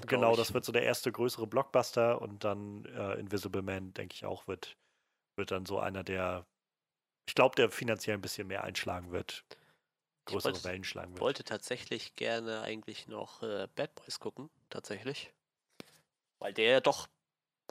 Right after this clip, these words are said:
Speaker 1: relativ okay angekommen ist bei den Kritikern, muss man sagen.
Speaker 2: Ja.
Speaker 1: So, so schlecht
Speaker 2: Und
Speaker 1: kann er nicht
Speaker 2: finanziell ist der halt auch grad ziemlicher Hit, so der hält sich und hält sich und hält sich an der,
Speaker 1: Ja.
Speaker 2: an den Kinocharts.
Speaker 1: Ja, ich find das schön, weil Will Smith doch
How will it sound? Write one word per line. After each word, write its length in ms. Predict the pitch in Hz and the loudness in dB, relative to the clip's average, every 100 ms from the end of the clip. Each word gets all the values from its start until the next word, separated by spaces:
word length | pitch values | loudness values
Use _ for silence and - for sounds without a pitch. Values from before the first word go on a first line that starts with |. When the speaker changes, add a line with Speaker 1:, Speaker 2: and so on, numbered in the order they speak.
| - | 0
Speaker 1:
relativ 400 | 127 156 180 175 | 6 8 6 4
okay 260 | 180 - 196 | 2 6 6
angekommen 380 | 214 151 - 90 | 6 4 2 -2
ist 80 | - | -4
bei 100 | 104 | -4
den 100 | 95 | -4
Kritikern, 380 | 104 107 104 110 | -8 -8 -8 -10
muss 140 | 107 | -8
man 80 | 110 | -6
sagen. 280 | 107 110 117 | -4 -4 0
Speaker 2:
Ja. 220 | 139 143 143 127 113 | 2 0 -2 -14 -12
Speaker 1:
So, 180 | 117 117 | -8 -8
so 260 | - 123 | -6 -8
schlecht 220 | - 127 123 | 2 2 4
Speaker 2:
Und 60 | |
Speaker 1:
kann 100 | - | 0
er 60 | - | -2
nicht 80 | - | 0
Speaker 2:
finanziell 480 | 120 - - 120 117 - _ | 0 0 4 4 4 -4 _
ist 180 | 127 - | -2 4
der 80 | 110 | 6
halt 100 | 101 | 6
auch 120 | 110 | 2
grad 200 | - 101 | 0 -2
ziemlicher 320 | - 110 101 | -2 -2 -2
Hit, 200 | 92 104 - | -2 -4 -4
so 100 | 95 | -10
der 140 | 95 | -6
hält 240 | 104 110 | -2 -2
sich 180 | 117 110 | -2 -6
und 80 | 104 | -4
hält 160 | 101 98 | -4 -4
sich 140 | 98 | -6
und 80 | 98 | -4
hält 180 | 101 95 | -4 -4
sich 180 | 98 | -10
an 100 | 95 | -10
der, 220 | 95 95 95 _ - | -8 -8 -12 _ -2
Speaker 1:
Ja. 160 | 98 - - | 0 0 -6
Speaker 2:
an 100 | 101 | -8
den 80 | |
Kinocharts. 680 | 95 107 98 - 95 95 - _ _ _ _ _ _ - | -6 -6 -8 -6 -6 -8 -18 _ _ _ _ _ _ 4
Speaker 1:
Ja, 80 | |
ich 100 | 170 | 4
find 120 | - 143 | 4 2
das 80 | - | 2
schön, 220 | 127 123 | 2 4
weil 340 | 104 101 101 - - | 4 4 2 -2 -6
Will 120 | 107 | -4
Smith 220 | - 113 - | -4 -6 -4
doch 260 | 107 - | -4 -4